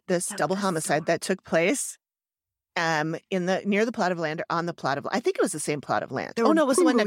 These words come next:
Speaker 1: next door.
Speaker 2: murdered. That was my
Speaker 1: <laughs>
Speaker 2: Brooklyn accent. I don't know what, I don't think it was a Brooklyn accent.
Speaker 1: <laughs>
Speaker 2: Sorry to all one of our Brooklyn listeners.
Speaker 1: Whatever. <laughs>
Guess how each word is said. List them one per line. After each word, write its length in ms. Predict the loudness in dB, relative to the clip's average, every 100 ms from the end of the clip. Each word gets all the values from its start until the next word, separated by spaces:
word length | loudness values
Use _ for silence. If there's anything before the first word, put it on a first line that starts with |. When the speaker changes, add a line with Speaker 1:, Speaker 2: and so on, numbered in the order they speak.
| 2
Speaker 1:
next 0 |
door. 200 | 2 2
Speaker 2:
murdered. 360 | 0 -2 -8 -14 _ _ _ _ _
That 120 | 0
was 140 | 0 2
my 120 | 0
Speaker 1:
<laughs> 0 |
Speaker 2:
Brooklyn 420 | 2 -2 0 -2
accent. 420 | 0 -2 -4 -4
I 120 | 0 0
don't 200 | 0 -2
know 140 | -2
what, 220 | -2 -2 -2
I 80 | 0
don't 180 | 0 0
think 200 | -2 -2
it 100 | 0
was 240 | 0 0
a 40 | 0
Brooklyn 360 | -2 -4 -6 -4
accent. 480 | -6 -6 -8 -6 -6 -8
Speaker 1:
<laughs> 280 | -10 -10 -12 -16 _ -16 _ _ _
Speaker 2:
Sorry 440 | -2 0 2 2
to 160 | 0 -2
all 300 | 0 0 0 _ _
one 240 | -4 -2 0
of 100 | -2
our 80 | -4
Brooklyn 380 | -4 -6 -6 -6
listeners. 460 | -8 -10 -10 -6 -2
Speaker 1:
Whatever. 420 | -2 -4 -4
<laughs> 60 | -4